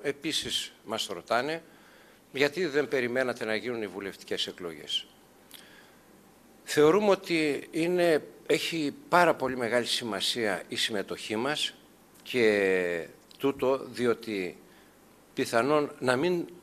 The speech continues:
το έχουν αντιληφθεί οι Έλληνες πολίτες, πάνω από το ογδόντα τοις εκατό των αποφάσεων που αφοράν, που αφορούν την χώρα μας,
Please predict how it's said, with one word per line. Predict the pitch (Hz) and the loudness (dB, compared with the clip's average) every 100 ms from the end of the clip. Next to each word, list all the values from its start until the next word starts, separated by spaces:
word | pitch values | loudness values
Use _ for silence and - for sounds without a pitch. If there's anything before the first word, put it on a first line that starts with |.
| - | -2
το | 131 117 101 - - - | 2 4 2 -2 -10 4
έχουν | 127 - 139 120 | 4 4 -2 2
αντιληφθεί | 110 104 110 113 104 98 - 131 101 - | 2 2 2 0 -2 -4 -4 -4 -4 -8
οι | - 110 | -4 0
Έλληνες | 110 95 87 | 0 0 -6
πολίτες, | - 87 90 98 135 135 - - - - - - - - - - - - - | -6 -6 -6 -8 -6 -6 -8 -16 -20 -20 -20 -20 -20 -20 -20 -20 -20 -20 4
πάνω | 160 180 175 143 | 6 6 4 2
από | - 123 | 2 0
το | 123 113 | 4 6
ογδόντα | 107 101 131 156 135 120 | 6 2 0 0 0 0
τοις | - 120 | 2 0
εκατό | - 104 101 - 127 - - - - | 0 -2 0 0 0 0 -12 -20 -6
των | 123 110 107 | -2 2 0
αποφάσεων | - 110 - 156 147 - 101 76 - - - - - - - | 2 0 2 2 2 0 -4 -6 -14 -20 -20 -20 -20 -20 2
που | 127 | 6
αφοράν, | 120 - 120 120 156 139 92 - - - | 6 8 6 6 6 4 0 -10 -20 2
που | 123 | 4
αφορούν | - 123 151 123 - - - _ - | 6 4 4 0 -6 -20 -20 _ -6
την | 127 113 104 | -2 -2 -4
χώρα | - 127 127 131 | 4 6 8 6
μας, | 147 156 - - | 2 -2 -4 -10